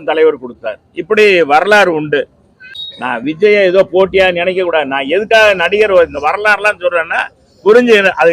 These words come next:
கடைசியில நான் வர்றேன். எதுக்கு சொல்றேன்னா, அவரு விஜய் ஆரம்பிச்சார், அப்புறம் டி ராஜேந்தர், அடுக்கு மொழியில பேசக்கூடிய, அவர் கட்சி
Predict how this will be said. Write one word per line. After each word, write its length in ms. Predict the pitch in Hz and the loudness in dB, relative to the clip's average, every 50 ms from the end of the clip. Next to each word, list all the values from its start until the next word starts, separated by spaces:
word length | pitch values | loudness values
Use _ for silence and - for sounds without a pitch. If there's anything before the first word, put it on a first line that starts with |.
| 143 - | 0 -2
கடைசியில 400 | 175 196 190 - 208 208 208 190 185 | -4 -4 -4 -6 -2 0 0 0 0
நான் 140 | 170 151 143 | -2 -2 -2
வர்றேன். 280 | 139 151 156 156 123 - _ _ _ _ _ _ _ _ - - _ _ 143 175 | -2 -2 -4 -6 -6 -8 _ _ _ _ _ _ _ _ -20 -20 _ _ 4 4
எதுக்கு 260 | 214 240 233 220 226 196 180 | 4 4 4 4 2 2 2
சொல்றேன்னா, 400 | 190 185 180 170 160 160 165 156 147 139 143 143 - _ _ _ _ _ _ _ _ | 0 2 2 0 0 0 -2 0 0 -2 -4 -8 -10 _ _ _ _ _ _ _ _
அவரு 240 | 151 180 185 208 214 202 175 | 0 0 2 0 0 -2 -4
விஜய் 260 | 165 151 190 190 180 | -2 0 2 2 4
ஆரம்பிச்சார், 420 | 170 156 147 135 113 - 117 101 _ _ _ _ | 2 0 -2 -10 -10 -10 -12 -12 _ _ _ _
அப்புறம் 300 | 131 - 190 196 202 185 135 | -4 0 2 2 2 0 -2
டி 140 | - 247 262 277 277 240 | -4 0 0 2 4 4
ராஜேந்தர், 480 | 220 208 190 165 170 165 151 151 143 143 | 4 4 4 2 -2 0 2 2 2 2
அடுக்கு 260 | 160 196 220 196 190 208 190 | 4 2 2 0 0 -2 0
மொழியில 260 | 175 165 160 156 151 120 135 | 0 0 0 -2 -2 -2 -6
பேசக்கூடிய, 400 | 135 131 127 120 113 110 113 - _ _ _ _ _ _ - _ _ _ | -8 -8 -8 -12 -12 -14 -14 -18 _ _ _ _ _ _ -20 _ _ _
அவர் 320 | - 151 185 214 208 185 190 | 0 4 4 4 2 2 -2
கட்சி 240 | 196 - - 214 | -4 -4 0 0